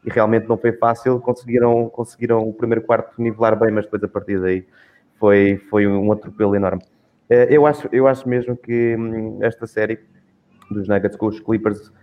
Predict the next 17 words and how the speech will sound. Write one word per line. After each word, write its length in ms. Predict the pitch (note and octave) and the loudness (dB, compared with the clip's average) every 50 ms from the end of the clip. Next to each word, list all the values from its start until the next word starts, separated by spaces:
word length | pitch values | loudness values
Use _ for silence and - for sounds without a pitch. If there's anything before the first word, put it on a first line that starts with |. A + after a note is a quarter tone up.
| _ _ _ _ - | _ _ _ _ 0
tendo 200 | - D3 B2+ C#3 | 2 2 4 4
em 80 | C3+ | 2
conta 500 | C3+ C3+ C#3 C3 C3 - B2+ A#2 A#2 A#2+ - - B2 B2 A#2+ | 4 4 2 2 4 4 4 4 4 2 0 2 4 4 4
a 20 | A#2 | 4
dificuldade 680 | A2+ A#2 - - C3 B2+ B2 A#2+ A2+ A#2 A2+ A2 G2 - _ - | 0 -4 -6 -6 -6 -4 -2 0 2 4 4 2 2 -4 _ -12
tremenda 480 | - A2 A2 A2 A2 A2 G#2+ G#2+ G#2+ | -8 -4 -2 -2 -2 -2 0 -2 -2
e 140 | G#2 G#2 G#2+ | 0 0 -2
o 60 | G#2 | -4
esforço 400 | G#2 G#2 - - A2 A2+ - - | -6 -6 -8 -8 -8 -6 -6 -6
imenso 260 | G#2+ A2 G#2+ G#2+ G#2+ | -4 -2 -4 -4 -4
que 80 | - - | -8 -10
os 80 | G#2 G#2 | -6 -4
Nuggets 340 | A2 G#2+ G#2+ G#2 - - | -4 -2 -2 -4 -8 -8
tiveram 360 | _ - G#2+ G#2+ G#2 G#2 G#2 G2+ | _ -6 0 0 2 2 0 -2
que 300 | - - A2 G#2+ G#2+ G#2 | -4 -2 -2 -2 -2 -2
passar 340 | - - A2 G#2+ - G#2+ | -4 -4 -4 -2 0 0
pa-, 120 | - - | -2 -2